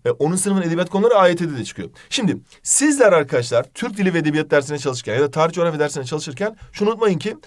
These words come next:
dokuz ve onuncu sınıf konuları T Y T'de çıkıyor. On bir, on iki konuları A Y T'de çıkıyor. Ama bilhassa coğrafyada, tarihte ve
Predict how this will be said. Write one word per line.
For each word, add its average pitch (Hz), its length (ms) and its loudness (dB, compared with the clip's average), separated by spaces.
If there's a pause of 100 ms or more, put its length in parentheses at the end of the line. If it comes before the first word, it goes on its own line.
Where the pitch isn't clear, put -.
(380)
dokuz 233 320 -2
ve 226 40 4
onuncu 214 200 4
sınıf 190 220 -2
konuları 127 400 -2
T 127 120 -4
Y 131 80 0
T'de 139 160 -4
çıkıyor. 220 360 -4 (280)
On 226 200 4
bir, 185 80 0
on 190 100 0
iki 190 140 -4
konuları 180 340 0
A 190 120 6
Y 170 60 2
T'de 147 140 -6
çıkıyor. - 300 -12
Ama 214 300 4
bilhassa 240 460 0
coğrafyada, 147 720 2 (460)
tarihte 226 680 2 (240)
ve 190 340 4